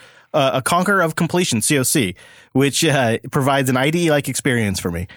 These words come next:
Feel free to go through my N Vim config file. He'll link it for you. So check out NeoVim at neovim dot I O and Conquer of Completion, C O C,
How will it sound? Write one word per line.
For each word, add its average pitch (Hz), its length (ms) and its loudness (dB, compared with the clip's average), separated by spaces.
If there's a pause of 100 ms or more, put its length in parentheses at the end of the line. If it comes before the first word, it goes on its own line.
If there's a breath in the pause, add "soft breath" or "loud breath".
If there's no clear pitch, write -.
(140)
Feel 175 160 0
free 226 160 0
to 202 80 2
go 196 140 2
through 196 160 0
my 175 160 2
N 180 120 2
Vim 196 180 2
config 165 340 -2
file. 135 180 2
He'll 131 120 0
link 143 200 0
it 131 80 -4
for 113 200 0
you. 104 160 -2 (220 loud breath)
So - 120 -6
check 151 180 0
out 165 220 0
NeoVim 160 580 2
at 104 100 -4
neovim 151 640 2
dot 113 280 0
I 107 300 0
O 107 340 0 (320 loud breath)
and 113 180 -2
Conquer 180 680 0
of 160 180 -2
Completion, 139 760 -2 (720)
C 117 160 0
O 90 60 -2
C, 98 420 -2